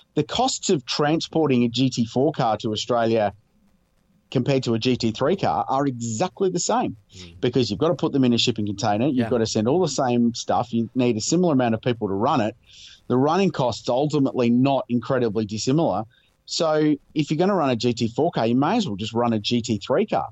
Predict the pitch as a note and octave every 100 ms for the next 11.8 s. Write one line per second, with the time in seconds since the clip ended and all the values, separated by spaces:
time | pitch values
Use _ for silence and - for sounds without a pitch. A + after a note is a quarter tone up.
0 | - G2+ F#2 - - C3 C3+ A#2+ D3 C#3
1 | A#2+ G#2+ B2 A#2 A#2 - G#2 B2 B2 A#2+
2 | B2+ A#2 G#2 F#2+ - A3 - - - -
3 | - - - - D#3 D3+ D3+ D3+ - D#3+
4 | D#3 D#3 D#3+ D#3 C#3+ C#3+ B2+ B2 - -
5 | A#2 C#3 C#3+ C3 B2+ B2 A2+ - A#2+ A#2
6 | A#2 - A#2+ A#2 A#2 G#2+ A2+ A2+ A2+ -
7 | - A2+ A2 G2+ A#2+ A2+ G#2+ D3+ B2 C3
8 | - - - A2+ A#2 A2+ A#2+ A2 - _
9 | - A2 A#2+ A#2 A#2+ B2 C#3 A2+ G2+ A#2
10 | B2+ A#2 A2+ A2 G#2 - A2 G#2+ A#2+ A#2
11 | A2+ C3 B2+ B2 A2+ D3 C3+